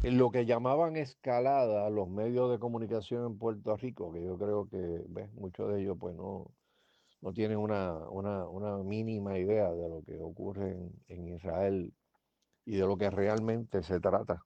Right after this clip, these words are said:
¿verdad? Eh, la, la guerra que se está dando en el Medio Oriente, y se inclinan, pues, siempre, pues, a favorecer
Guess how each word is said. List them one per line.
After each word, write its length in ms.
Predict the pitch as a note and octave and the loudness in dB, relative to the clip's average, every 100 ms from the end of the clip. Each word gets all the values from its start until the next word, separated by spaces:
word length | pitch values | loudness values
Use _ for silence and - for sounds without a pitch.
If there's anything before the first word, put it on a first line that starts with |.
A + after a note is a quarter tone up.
| _ | _
¿verdad? 420 | - D#2+ F2+ G#2+ A2+ | -8 -4 -4 -6 -10
Eh, 460 | - E2+ - - - _ | -10 -10 -10 -16 -20 _
la, 240 | F#2+ F2 - - | -16 -16 -16 -16
la 180 | E2+ F2+ | -14 -6
guerra 380 | G2 G2+ G#2 | -2 -2 -2
que 80 | F2+ | -6
se 140 | F2 E2+ | -6 -6
está 200 | G2 F#2 | -4 -2
dando 200 | F#2 G2+ | -2 -4
en 80 | |
el 100 | F#2+ | -4
Medio 380 | F#2 F#2+ G2 G2+ | -2 0 2 4
Oriente, 540 | G#2 B2 B2 - G#2 - _ _ _ - | 4 4 2 0 -4 -4 _ _ _ 4
y 160 | D3 | 4
se 180 | - C#3 | 6 2
inclinan, 560 | A#2 B2+ C#3 B2+ A2 G2 | 2 2 2 4 2 4
pues, 220 | G#2 F#2 | 2 4
siempre, 480 | A2+ A#2 A2 G2 F#2 | 4 4 4 0 2
pues, 400 | E2+ D#2+ D#2 _ _ _ _ _ _ _ _ _ | 2 0 -2 _ _ _ _ _ _ _ _ _
a 380 | A2+ G2+ F#2+ F2+ | 4 6 6 4
favorecer 720 | - A#2+ A#2 A#2 G#2 C3+ C3+ | 4 4 6 4 4 4 4